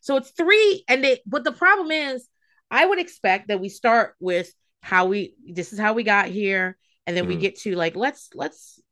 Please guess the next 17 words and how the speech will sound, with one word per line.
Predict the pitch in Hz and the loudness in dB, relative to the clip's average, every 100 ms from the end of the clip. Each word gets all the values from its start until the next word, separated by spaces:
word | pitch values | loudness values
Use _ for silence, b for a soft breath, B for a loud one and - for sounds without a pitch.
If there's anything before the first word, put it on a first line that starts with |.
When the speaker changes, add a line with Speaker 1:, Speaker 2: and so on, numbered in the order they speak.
| _ | _
Speaker 1:
visit | 208 285 262 277 | -10 -8 -8 -8
our | 277 - | -6 -4
old | 277 285 277 _ _ 202 | -6 -6 -12 _ _ -12
hometowns, | 285 277 - 127 | -10 -6 -4 -4
and | - 214 | -6 -6
then | 208 | -4
we | 233 | -4
start | 233 233 214 | -2 -2 -2
talking | 196 196 | -4 -6
about | 185 | -8
the | 185 | -10
future, | 285 302 262 226 B B | -10 -8 -8 -12 B B
but | 247 | 2
they | 262 | 4
don't | 254 185 | 2 -2
do | 170 302 381 | 0 2 2
that. | 202 151 | 0 -6